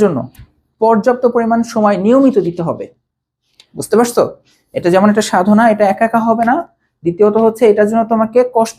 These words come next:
করতে হবে, এটার জন্য তোমাকে কি করতে হবে? কষ্ট করতে হবে। তো এখন দেখো তোমরা যেটা করবা, অনলাইন থেকে ভালোভাবে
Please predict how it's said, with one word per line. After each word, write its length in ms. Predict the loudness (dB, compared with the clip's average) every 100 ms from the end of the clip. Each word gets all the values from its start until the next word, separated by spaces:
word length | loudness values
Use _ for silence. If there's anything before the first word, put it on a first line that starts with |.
| -2
করতে 220 | -2 -6 -8
হবে, 180 | -8 -8 -18 _ _ _ _
এটার 220 | -4 -2 2
জন্য 120 | 2 0
তোমাকে 200 | -2 -4 -6
কি 60 | -8
করতে 140 | -6 -2
হবে? 120 | 0 0 -2
কষ্ট 160 | -4 -2 -2
করতে 200 | -2 -4
হবে। 160 | -8 -8 _ _ _ -20 -20 -20 -8
তো 60 | -4 -2
এখন 180 | 0 0 -2
দেখো 220 | -4 -2 -4 -6 _ _ -4
তোমরা 240 | -2 -2 -4 _ _ -12
যেটা 240 | -6 -4 0
করবা, 220 | 0 2 0 0
অনলাইন 240 | -2 -4 -6
থেকে 140 | -8 -10
ভালোভাবে 300 | -8 -8 -8